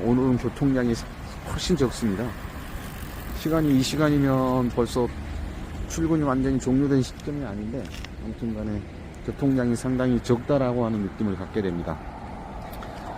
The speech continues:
오늘은 매우 중요한 날이기도 합니다. 그 이유가 오늘 사월 이십삼 일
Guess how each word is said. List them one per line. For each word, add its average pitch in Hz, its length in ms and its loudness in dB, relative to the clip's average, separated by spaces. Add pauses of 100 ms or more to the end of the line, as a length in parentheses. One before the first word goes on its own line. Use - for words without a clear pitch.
(300)
오늘은 156 320 8
매우 151 240 12
중요한 165 1000 8
날이기도 131 440 6
합니다. 110 380 4 (160)
그 139 140 2
이유가 127 520 4 (280)
오늘 113 360 2 (460)
사월 135 320 2
이십삼 127 480 2
일 170 220 6